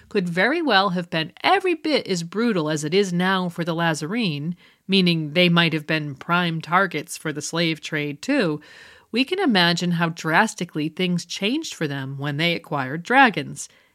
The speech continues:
They suddenly found themselves moving from the most powerless to the most powerful people in Essos in a relatively short amount of time.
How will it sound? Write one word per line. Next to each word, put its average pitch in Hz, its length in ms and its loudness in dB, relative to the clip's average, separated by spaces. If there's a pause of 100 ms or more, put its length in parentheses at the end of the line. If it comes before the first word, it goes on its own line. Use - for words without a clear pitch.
They 143 120 -8
suddenly 151 480 -4
found 170 300 0
themselves 180 500 -2
moving 208 340 -2
from 196 180 -2
the 185 80 0
most 185 360 -4
powerless 349 760 0
to 202 120 -6
the 185 100 -4
most 202 340 -4
powerful 214 600 -2
people 175 420 -8
in 226 80 -4
Essos 160 500 -4 (320)
in 349 120 -6
a 320 80 0
relatively 151 640 -4
short 143 420 -6
amount 135 300 -10
of - 100 -20
time. 165 400 -2